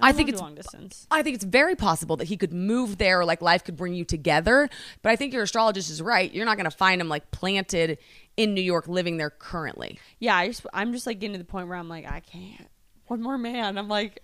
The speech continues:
Speaker 2: "You need to live in Manhattan."
Speaker 1: Yeah, but think about all the ones you've dated that have lived in Manhattan.
Speaker 2: That is
Speaker 1: Is,
Speaker 2: facts.
Speaker 1: is there one of them that you would wanna copy paste?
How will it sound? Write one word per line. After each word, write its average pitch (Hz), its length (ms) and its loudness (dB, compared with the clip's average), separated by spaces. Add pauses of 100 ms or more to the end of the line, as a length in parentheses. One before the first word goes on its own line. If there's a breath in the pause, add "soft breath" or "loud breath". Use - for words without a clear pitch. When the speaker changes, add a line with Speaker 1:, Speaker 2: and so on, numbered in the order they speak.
(100)
Speaker 2:
"You 247 180 -4
need 320 240 2
to 480 120 8
live 320 180 6
in 302 80 -2
Manhattan." 247 580 0 (160 loud breath)
Speaker 1:
Yeah, 247 180 4
but 269 140 2
think 262 160 -4
about 269 120 2
all 262 100 4
the 240 40 -2
ones 233 180 0
you've 208 100 -4
dated 202 160 0
that 190 80 0
have 185 140 0
lived 180 160 0
in 170 40 -6
Manhattan. 156 500 -6 (760)
Speaker 2:
That - 240 -10
is 180 320 -12
Speaker 1:
Is, - 80 -16
Speaker 2:
facts. - 280 -8
Speaker 1:
is 175 60 -8
there 175 140 -2
one 190 160 0
of 190 80 -4
them 190 140 -4
that 170 100 -4
you 170 80 -4
would 170 100 -4
wanna 156 280 0 (760)
copy 196 260 2
paste? 208 460 -4